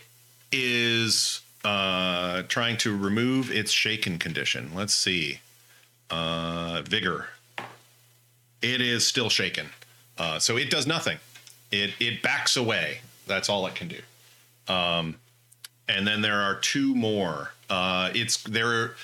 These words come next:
Those two are going to ignore Liliana, uh, because she is in the fire.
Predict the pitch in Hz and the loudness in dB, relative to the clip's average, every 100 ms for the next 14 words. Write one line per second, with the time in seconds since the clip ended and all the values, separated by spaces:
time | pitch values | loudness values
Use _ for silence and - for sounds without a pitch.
0 | - - 156 160 - 202 180 170 165 151 | -6 0 0 2 2 2 2 2 2 2
1 | 135 104 117 135 165 175 180 170 156 147 | 0 0 0 2 2 2 2 4 4 4
2 | 135 113 90 85 117 - - _ - - | 2 2 2 2 0 -4 -20 _ -20 -20
3 | - _ 101 98 95 101 113 104 - 156 | -20 _ 0 0 0 0 0 2 2 2
4 | 131 - 123 123 117 117 90 82 85 104 | 0 0 0 0 0 0 2 2 2 -2